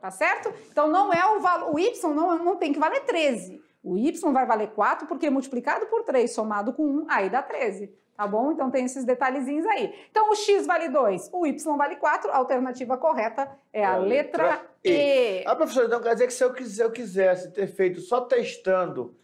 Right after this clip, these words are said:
Speaker 2: poderia? Por exemplo, lá, ó, é dois x, não é? Então se eu pegasse dois vezes três dá seis, então não pode ser a letra A.
Speaker 1: Uhum.
Speaker 2: Dois vezes dois dá quatro, ah, pode ser a letra B.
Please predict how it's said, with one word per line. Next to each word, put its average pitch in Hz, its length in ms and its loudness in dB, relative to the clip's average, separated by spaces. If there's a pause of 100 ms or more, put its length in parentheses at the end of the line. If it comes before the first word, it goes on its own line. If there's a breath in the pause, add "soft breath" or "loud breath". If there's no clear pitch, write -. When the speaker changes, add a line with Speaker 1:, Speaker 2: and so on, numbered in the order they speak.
(320 soft breath)
Speaker 2:
poderia? 180 720 2 (600)
Por 196 180 4
exemplo, 170 500 2
lá, 147 160 4
ó, 117 200 0
é 123 40 -2
dois 233 320 2
x, 156 400 -6
não 156 160 -12
é? 196 160 -8 (360)
Então 180 180 -2
se 214 60 -4
eu 208 40 0
pegasse 180 380 2
dois 208 340 2
vezes 180 280 -4
três 214 300 -4
dá 247 120 0
seis, 220 280 -2
então 160 120 -6
não 185 80 -8
pode 175 220 -4
ser 190 60 -4
a - 20 -4
letra 190 280 -6
A. 160 320 0 (300)
Speaker 1:
Uhum. 240 480 -2
Speaker 2:
Dois 220 260 4
vezes 190 280 -2
dois 208 240 2
dá 240 120 2
quatro, 165 460 2
ah, 143 60 -2
pode 151 300 -2
ser 165 80 0
a 165 40 2
letra 175 380 -6
B. 190 500 0